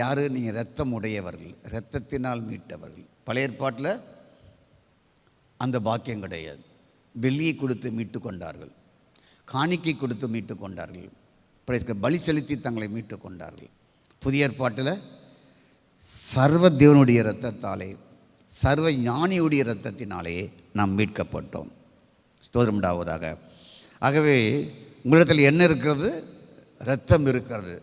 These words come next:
அந்த இரத்தம் என்ன செய்தது? அவர் நம்மளை மீட்டு விட்டார். எங்கிருந்து மீட்டு விட்டார்? உலகத்திலிருந்து மீட்டு விட்டார்.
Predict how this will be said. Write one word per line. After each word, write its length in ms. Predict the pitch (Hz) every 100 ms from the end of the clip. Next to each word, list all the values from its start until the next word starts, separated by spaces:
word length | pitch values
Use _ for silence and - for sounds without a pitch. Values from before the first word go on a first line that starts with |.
| -
அந்த 120 | 117
இரத்தம் 340 | 131 127 160 143
என்ன 140 | 165
செய்தது? 420 | - 160 147 143 - - - - - - _ -
அவர் 200 | 120 139
நம்மளை 200 | 131 120 110
மீட்டு 240 | 127 113
விட்டார். 380 | 107 92 90 85 -
எங்கிருந்து 440 | 127 147 165 160
மீட்டு 200 | 151 127 139
விட்டார்? 300 | 113 143 208 - - - - 110
உலகத்திலிருந்து 640 | 143 175 180 165 151 151 135
மீட்டு 240 | 120 120
விட்டார். 420 | 107 98 85 85